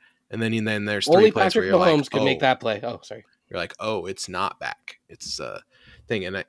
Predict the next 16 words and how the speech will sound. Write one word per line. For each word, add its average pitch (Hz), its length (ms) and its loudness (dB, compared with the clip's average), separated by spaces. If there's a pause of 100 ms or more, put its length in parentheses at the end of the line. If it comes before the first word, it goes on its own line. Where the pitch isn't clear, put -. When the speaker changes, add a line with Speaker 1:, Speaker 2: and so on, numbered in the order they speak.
(200)
Speaker 1:
I 110 140 2
do 113 160 0
think 120 220 -4
wholesale 101 580 -4
he's 101 160 -10
been 92 140 -12
kind 98 220 -6
of 92 100 -6
replaced 98 400 -6
in 95 80 -8
that 85 160 -6
role. 82 260 -6
Eric 90 240 -4
said 127 360 -2 (380)
as 98 260 -6
the 90 280 -8